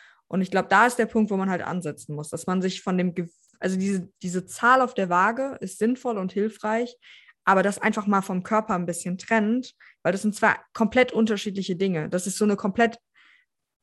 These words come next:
unreale Zahl. Also irgendjemand hat einfach mal entschieden, dass ein Kilo so viel ist. Das ist ja nicht, also es hat ja irgendein Mensch sich einfach irgendwann ausgedacht, dieses System, was wir halt haben.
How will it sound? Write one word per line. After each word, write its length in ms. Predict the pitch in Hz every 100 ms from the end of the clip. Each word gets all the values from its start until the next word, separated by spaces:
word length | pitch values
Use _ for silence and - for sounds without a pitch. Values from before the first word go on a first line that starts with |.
| _ _ _ _ _ _ -
unreale 540 | 277 294 233 220 208
Zahl. 300 | - 220 202
Also 200 | 175 180
irgendjemand 580 | - 277 320 269 240 233
hat 100 | -
einfach 260 | 180 214
mal 160 | 214 190
entschieden, 680 | 175 180 220 220 175 196 190
dass 220 | 185 -
ein 240 | 170 233
Kilo 380 | 233 247 226 220
so 440 | 180 220 233 - -
viel 320 | - 240 214
ist. 260 | 143 165 -
Das 140 | 180
ist 160 | 226 226
ja 100 | 202
nicht, 380 | 190 190 - _ _ _ _
also 140 | 226 202
es 100 | 202
hat 140 | 254
ja 80 | 247
irgendein 260 | 277 254 214
Mensch 220 | 240 269
sich 180 | 208 -
einfach 180 | 202
irgendwann 300 | 208 208 190
ausgedacht, 560 | - 208 220 185 156 -
dieses 240 | 180 175
System, 420 | 175 170 - 196 170
was 180 | 160
wir 100 | 151
halt 180 | 147 151
haben. 400 | 147 147 170 240